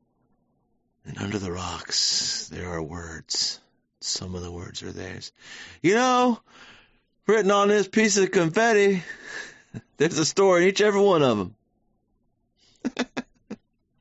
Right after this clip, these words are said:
Anyway, humans, I thought you'd get a kick out of that. And of course, our resident movie, um, our resident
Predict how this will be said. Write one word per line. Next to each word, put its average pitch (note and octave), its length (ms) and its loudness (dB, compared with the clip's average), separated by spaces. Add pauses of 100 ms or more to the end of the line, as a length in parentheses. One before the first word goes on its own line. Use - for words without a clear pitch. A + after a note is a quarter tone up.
(1300)
Anyway, D#3+ 680 6
humans, A#2+ 360 4
I C#3 80 4
thought C3 200 2
you'd G2+ 120 0
get F#2+ 120 4
a F2+ 60 0
kick F#2+ 280 0
out F2+ 140 2
of F2+ 60 4
that. F2+ 180 2
And G#2 100 0
of A#2 120 0
course, F3+ 340 2
our C#3+ 120 6
resident C3 580 4
movie, A#2+ 540 4
um, F#2 600 0 (1500)
our A#2 180 2
resident B2+ 720 2